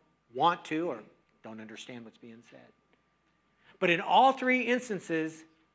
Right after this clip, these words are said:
God the Father says, "This is my Son." Here, "My chosen one."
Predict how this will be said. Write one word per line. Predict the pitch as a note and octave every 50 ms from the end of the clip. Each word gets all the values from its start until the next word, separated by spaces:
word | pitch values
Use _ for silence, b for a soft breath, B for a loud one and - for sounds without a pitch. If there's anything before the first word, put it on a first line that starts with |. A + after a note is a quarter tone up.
| _ _ _ _ _ _
God | - E3 F3 G3+ A3+ A#3+ B3+ A#3 G3+ E3+
the | E3 D3
Father | - - - - - G#3 G3 F#3+ G3 G3+ G#3 G3+ G3+ G3+ F#3+
says, | - - - F#3 E3 C#3+ B2 A#2 A#2 A#2+ B2 - - - _ _ _ _ _ _ _ _ _
"This | - D3+ D#3 D#3+ D#3 - - -
is | - D#3+ D3 D3 C#3+ C#3 C3 -
my | C#3 C3 B2+ A#2+ A#2 B2 B2 A#2+ A#2 _ _ _ _ _ _ _ _ _ - -
Son." | - - - - - _ _ _ _ _ _ _ _ _ _ _ _ _ _ _ _ _ _ _ _ _ _ _ _ _ _ _ _ _ _ _ _ _ _ _ _ _ _ _
Here, | - D3+ D3+ D3+ D3+ F#3 - - - - _ _ _ _ _ _ _ -
"My | A#2+ B2 B2 B2
chosen | A#2+ - - - E3+ F3 E3+ - D3 C3+ B2 A2
one." | G#2 F#2 -